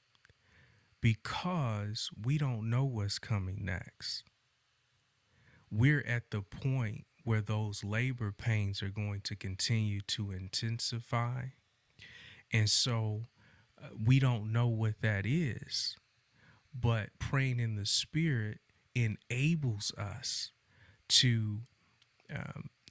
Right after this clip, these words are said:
pray for things we don't even know what to pray for. To Jordan's point, sometimes we don't even know what to pray or how to pray.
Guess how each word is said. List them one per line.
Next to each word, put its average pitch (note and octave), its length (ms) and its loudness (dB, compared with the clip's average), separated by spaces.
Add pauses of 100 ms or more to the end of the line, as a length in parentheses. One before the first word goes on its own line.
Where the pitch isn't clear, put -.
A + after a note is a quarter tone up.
(140)
pray C3 300 2
for B2 200 0
things A#2+ 420 0
we C#3 180 0
don't C3 220 -2
even A2+ 340 -2
know A#2+ 160 0
what B2 300 -4
to G#2+ 140 -2
pray D#3 380 -2
for. - 480 -8 (840)
To A2+ 140 6
Jordan's A2+ 540 2
point, E3 540 -2 (520)
sometimes C#3+ 680 2
we D3+ 180 4
don't C#3+ 220 2
even C#3+ 320 2
know E3 180 0
what A2+ 320 -2
to G2+ 140 -6
pray F#2+ 360 -2
or G2 120 0
how A2 220 0
to G2+ 120 -8
pray. - 520 -2